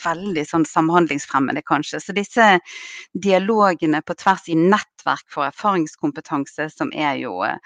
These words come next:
diamanten vår, eh, lett tilgang på veldig engasjerte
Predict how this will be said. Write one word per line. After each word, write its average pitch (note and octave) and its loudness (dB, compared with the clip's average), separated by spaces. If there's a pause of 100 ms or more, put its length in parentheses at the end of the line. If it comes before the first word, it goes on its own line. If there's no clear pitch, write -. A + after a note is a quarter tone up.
(200)
diamanten F#3+ 6
vår, D#3+ 6 (480)
eh, C#3+ 0
lett - -6
tilgang E3+ -2
på C#3+ -8 (260)
veldig G#3 0
engasjerte - -2